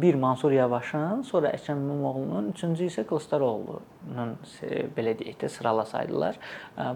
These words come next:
bu formada olacaqdı. Hətta Mansur Yavaşın birinci turda qalib gələcəyini təxmin edilirdi. Ancaq burada şübhələr vardı, Kürd seçicisi ilə bağlı idi. Ə, amma Kəmal Kılıçdaroğlu özünün qurduğu o masa ilə, vasitəsi ilə bir növ öz namizədliyini təsdiqlədi. Hətta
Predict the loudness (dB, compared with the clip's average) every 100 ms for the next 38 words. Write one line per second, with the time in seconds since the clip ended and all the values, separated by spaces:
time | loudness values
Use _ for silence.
0 | -2 -2 -4 -4 -4 -2 -4 -2 -4 -6
1 | -16 -20 -18 -8 2 4 6 4 6 6
2 | 6 4 4 4 4 2 -2 -4 -6 -4
3 | -6 -4 -4 -2 -4 -8 -6 -6 -6 -8
4 | -10 -8 -6 -6 0 0 2 0 0 0
5 | -2 0 2 2 0 0 -4 -6 -8 -8
6 | -12 -12 -12 -14 -14 -12 -10 -6 -6 -4
7 | -4 -4 -4 -6 -8 -16 -20 -20 -20 -18
8 | -16 -16 -2 2 4 4 2 4 6 6
9 | 8 6 6 6 6 6 6 4 4 2
10 | 2 2 2 4 4 6 6 4 2 0
11 | 0 2 0 0 -2 -2 -2 -2 -2 0
12 | 0 -2 -2 -2 -2 -4 0 2 4 4
13 | 4 4 4 2 -8 -6 0 0 2 0
14 | -2 -6 -4 -6 -10 -6 -6 2 2 2